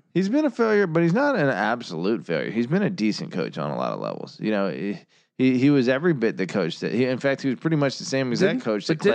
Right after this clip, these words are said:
Speaker 2: didn't they
Speaker 1: Helton was.
Speaker 2: fire
Speaker 1: Or is
Speaker 2: Brett
Speaker 1: at U-
Speaker 2: Bielema?
Speaker 1: Uh, yeah, Brett Bielema, way more accomplished coach. Although
Speaker 2: I'm
Speaker 1: you
Speaker 2: saying he wasn't doing that horrible at Arkansas, was he?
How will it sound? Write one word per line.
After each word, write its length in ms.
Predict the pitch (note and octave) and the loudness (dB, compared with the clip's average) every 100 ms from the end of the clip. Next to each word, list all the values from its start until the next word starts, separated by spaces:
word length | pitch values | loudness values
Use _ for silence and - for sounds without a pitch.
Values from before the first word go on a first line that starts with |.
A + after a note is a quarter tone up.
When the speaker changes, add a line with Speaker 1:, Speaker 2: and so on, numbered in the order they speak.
| - | 4
Speaker 2:
didn't 40 | |
they 180 | C3+ F#3+ | 4 2
Speaker 1:
Helton 80 | F3 | 0
was. 140 | D3+ | -2
Speaker 2:
fire 540 | - D3+ G3 G3 F3+ - | 0 2 2 2 2 0
Speaker 1:
Or 120 | G#2+ | 0
is 180 | G#2+ A#2 | 4 4
Speaker 2:
Brett 160 | F#3 E3+ | 4 2
Speaker 1:
at 60 | |
U- 80 | - | 2
Speaker 2:
Bielema? 340 | D#3 F3+ A3 G#3+ - _ _ _ _ _ _ _ _ _ _ _ | 2 2 2 -2 -8 _ _ _ _ _ _ _ _ _ _ _
Speaker 1:
Uh, 540 | - G2 F#2+ F#2+ G2 E2 | 0 2 4 4 4 2
yeah, 160 | A#2 C#2+ | 0 0
Brett 220 | G2 G#2 | 0 0
Bielema, 360 | A#2 G#2+ F2 | 0 2 0
way 240 | A1 G2+ A#2 | 0 2 2
more 220 | A2+ G2 | 2 0
accomplished 420 | E2+ G2 D#2+ E2 | 0 -2 0 -2
coach. 220 | F#2+ C2 | -2 -2
Although 240 | - G#2 G#2 | -2 2 2
Speaker 2:
I'm 60 | |
Speaker 1:
you 40 | - | 2
Speaker 2:
saying 200 | G#3+ G3 | 0 0
he 80 | G3 | 2
wasn't 260 | G#3+ G#3 F#3+ | 2 0 2
doing 280 | F#3+ D#3 | 2 2
that 200 | A#2+ F3 | 0 -2
horrible 500 | D#3 D3+ G3+ D#3 B2 - | 0 2 2 2 0 0
at 120 | C#3 | 0
Arkansas, 360 | A#2+ D3 D3+ D#3 | 0 0 -2 0
was 180 | D#3 | 2
he? 80 | F#3+ | 0